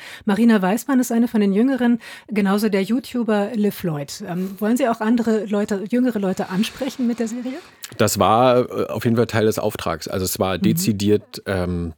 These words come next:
Speaker 2: der Wunsch, dass man Merkel auch für diese jüngere Generation, jetzt nicht nur diese Generation Merkel, aber auf jeden Fall die jüngeren Menschen noch mal erzählt und denen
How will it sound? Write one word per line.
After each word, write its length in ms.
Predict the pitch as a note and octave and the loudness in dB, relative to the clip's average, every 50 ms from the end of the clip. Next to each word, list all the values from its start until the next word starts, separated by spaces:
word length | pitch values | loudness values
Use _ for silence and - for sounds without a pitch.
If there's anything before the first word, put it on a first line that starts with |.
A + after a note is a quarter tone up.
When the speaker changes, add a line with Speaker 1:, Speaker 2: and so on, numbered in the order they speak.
| - | -2
Speaker 2:
der 180 | - F#2+ F#2 E2 | 0 0 0 0
Wunsch, 380 | F#2+ G#2 B2 C3 A#2+ - - - | 0 2 2 2 0 -2 -2 -2
dass 200 | F#2+ F2+ - - | -2 -2 0 -2
man 280 | F#2+ F#2 F#2+ F#2 F#2 | -2 0 0 0 0
Merkel 420 | F2 F2 F2 F2+ G2+ - A2+ F#2+ - | 0 0 0 0 0 0 -2 -2 0
auch 200 | - G#2 - - | -2 -4 -4 -4
für 180 | - - F#2 | -4 -4 -2
diese 200 | E2 F#2 F2+ F#2+ | -2 -2 -2 -2
jüngere 480 | F2 D#2+ G2 A2+ B2+ A#2+ G#2+ G2 F#2+ F2 | -2 0 2 2 2 2 2 2 0 0
Generation, 640 | F#2 F2+ F2+ F2+ F2 F2 - - - G#2+ G#2+ G#2+ F#2+ | 0 0 0 0 0 -2 -4 -2 -2 0 0 0 0
jetzt 200 | E2+ E2 - G#2+ | -2 -2 -2 -2
nicht 180 | G#2+ - - | -4 0 0
nur 80 | G#2 G2 | -2 0
diese 220 | F2+ E2+ F2 E2+ | 0 -2 -2 -2
Generation 400 | E2+ E2+ D#2+ D#2+ - - E2 E2+ | -2 -2 -4 -4 -4 -4 -2 0
Merkel, 320 | F2+ G2 B2+ C3 - G2+ - | 0 0 0 0 -2 -4 -4
aber 260 | - D#2+ D#2+ D#2 C2+ | -2 -6 -4 -6 -6
auf 120 | - - | -4 -4
jeden 120 | F#2+ F#2+ - | -4 -4 -4
Fall 160 | - F#2 E2 | -4 -6 -4
die 100 | E2+ D#2+ | -4 -4
jüngeren 540 | F2 G2 A2 G#2 F#2+ F#2+ F#2 F2+ F2 E2 - _ - E2+ | -2 -2 -2 -2 -2 -2 -2 -2 -2 -4 -6 _ -8 -4
Menschen 400 | E2+ F2+ G2+ G2+ - - F#2+ E2+ | -2 -2 -2 -2 -2 -2 -2 -2
noch 160 | E2 - - | -4 -4 -4
mal 220 | F2+ E2+ E2 D2+ - | -4 -2 -2 -4 -6
erzählt 500 | - - - - - G#2 A2+ A#2 A2 - | -10 -8 -6 -4 0 0 0 0 -2 -2
und 200 | C2 E2+ D#2+ - | -6 -6 -4 -4
denen 320 | F2 F2 F#2 F2 E2+ - | -2 -2 -2 -4 -4 -6